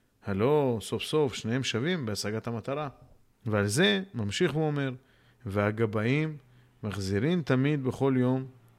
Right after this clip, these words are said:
ונפרעים מן האדם מדעתו ושלא מדעתו. כלומר, אמת היא, אשר אלו ואלו משלמים חובם בשווה לשיעורין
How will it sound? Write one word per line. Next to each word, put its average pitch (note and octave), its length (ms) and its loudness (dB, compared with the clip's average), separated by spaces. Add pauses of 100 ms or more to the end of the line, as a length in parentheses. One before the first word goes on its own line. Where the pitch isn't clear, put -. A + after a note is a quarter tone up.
(160)
ונפרעים G#2 580 -2
מן E3+ 140 -2
האדם D3+ 440 2 (100)
מדעתו G2+ 680 -4 (480)
ושלא G#2+ 840 -2
מדעתו. G2 500 -8 (640)
כלומר, F#2+ 340 -2 (840)
אמת G3 280 4
היא, G#2 120 -6 (500)
אשר G#2+ 260 0 (120)
אלו D#3 400 2 (360)
ואלו A2 460 2 (260)
משלמים E3 600 -2 (220)
חובם D3 540 0 (100)
בשווה A#2 540 -2 (560)
לשיעורין C3 640 2